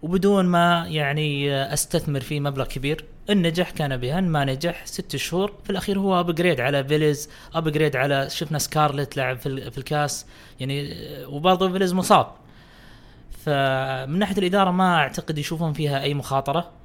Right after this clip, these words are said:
من ناحية المدرب في الأخير أسلوبه مشابه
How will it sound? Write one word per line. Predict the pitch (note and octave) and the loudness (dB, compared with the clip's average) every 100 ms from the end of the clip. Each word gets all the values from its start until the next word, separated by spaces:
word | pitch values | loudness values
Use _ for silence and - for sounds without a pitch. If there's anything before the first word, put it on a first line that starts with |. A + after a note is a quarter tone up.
| - - - E3+ | -20 -20 -12 0
من | |
ناحية | G3+ F3 E3+ | 0 0 0
المدرب | E3+ E3 D#3+ C#3 A#2+ - - - | 0 2 2 2 -4 -16 -20 -16
في | - | -8
الأخير | D3+ - E3 | -6 -4 -4
أسلوبه | D3+ F3+ F3 C#3 B2 | -4 0 0 0 -4
مشابه | C3+ D3 E3+ D#3+ C3 A#2+ | -2 -2 2 0 0 -6